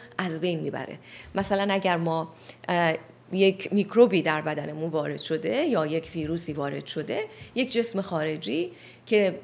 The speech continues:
م-، مال خود بدن ما نیست و بدن ما این رو ریکگنایز می‌کنه به عنوان یک، اه،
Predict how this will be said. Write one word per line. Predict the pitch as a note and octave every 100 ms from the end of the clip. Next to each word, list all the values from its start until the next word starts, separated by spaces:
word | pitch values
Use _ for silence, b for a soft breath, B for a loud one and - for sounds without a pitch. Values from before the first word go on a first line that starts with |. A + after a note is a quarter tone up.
| - -
م-، | F3 E3+ F3 -
مال | E3+ G#3 C4+ D4+
خود | - F#3
بدن | F3+ E3+ D#3+ D#3
ما | D#3+ D#3+ -
نیست | E3 F#3+ C4+ D4+
و | G3+
بدن | F3+ F3+ A3+ C4+
ما | B3
این | G3+ G3+
رو | E3 C#3+ B B
ریکگنایز | F#3+ G3+ F#3 F#3+ A3+ E4 D#4+
می‌کنه | E4+ E4 E4
به | B3
عنوان | A3 G#3+ B3
یک، | D4+ D#4 E4+ E4+ - B B -
اه، | G#3